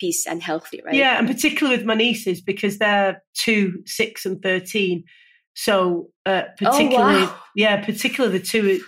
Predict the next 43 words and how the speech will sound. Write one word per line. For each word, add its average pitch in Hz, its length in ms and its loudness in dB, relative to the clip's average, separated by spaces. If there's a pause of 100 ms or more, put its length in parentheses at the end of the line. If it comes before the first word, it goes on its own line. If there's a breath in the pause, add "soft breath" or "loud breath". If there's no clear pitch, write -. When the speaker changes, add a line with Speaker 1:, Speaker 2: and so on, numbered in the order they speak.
Speaker 2:
two-year-old 202 420 2
and 185 80 2
the 180 60 0
Speaker 1:
Mashallah. - 140 -2
Speaker 2:
six-year-old, 175 600 -2 (600 soft breath)
there's, - 380 0 (240)
they're 208 200 2
in 240 140 4
the 220 60 4
moment. 202 520 2 (260)
There's 185 300 -4
nothing 214 600 2 (400 soft breath)
before, 196 680 2 (340)
nothing 202 300 0
after, 180 600 0 (220)
you 196 120 -4
know, 185 160 2
they're 196 100 0
not 202 260 -2 (580 loud breath)
in 202 160 2
the 196 80 0
past 202 360 0
or 190 160 2
in 214 120 4
the 196 60 4
future 208 460 0
or 180 80 2
worried 190 320 2
about 180 240 0
anything 190 300 -4
that - 120 -4
isn't 180 200 -2
Speaker 1:
But 294 120 -4
they're 294 100 -4
Speaker 2:
in 196 160 2
the 185 100 2
Speaker 1:
cute 180 100 4
Speaker 2:
here 185 80 4
Speaker 1:
at 175 80 2
Speaker 2:
and 175 80 -2
Speaker 1:
that 202 200 4
Speaker 2:
now. - 20 0
Speaker 1:
age. 202 400 -2